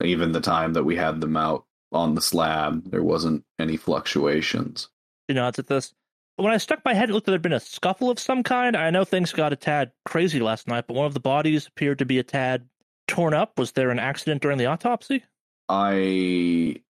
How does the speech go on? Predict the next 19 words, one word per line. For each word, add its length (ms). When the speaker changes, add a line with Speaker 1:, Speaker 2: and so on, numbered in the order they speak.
Speaker 1:
as 240
I'm 160
speaking, 580
I 120
just 200
kind 220
of, 80
like, 340
shake 440
my 160
head 480
back 380
and 180
forth, 540
kind 380
of, 120
like, 220
indicating, 760
like, 320